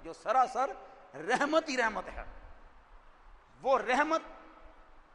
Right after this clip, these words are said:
اس رحمت ہی کی کار فرمائی جو ہے وہ پھر ہر جگہ ہوتی ہے۔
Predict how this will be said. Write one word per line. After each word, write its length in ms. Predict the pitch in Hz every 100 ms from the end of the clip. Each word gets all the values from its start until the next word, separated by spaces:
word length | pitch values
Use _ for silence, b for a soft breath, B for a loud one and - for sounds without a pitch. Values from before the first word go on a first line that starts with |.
| - - -
اس 200 | 220 214
رحمت 380 | 254 320 320
ہی 120 | 233 294
کی 120 | 294
کار 260 | 269 247 226
فرمائی 400 | 233 220 240 302
جو 120 | 285
ہے 40 | 269
وہ 100 | 294
پھر 180 | 254 202
ہر 160 | 226
جگہ 260 | 226 214 180
ہوتی 320 | 160 -
ہے۔ 60 | 143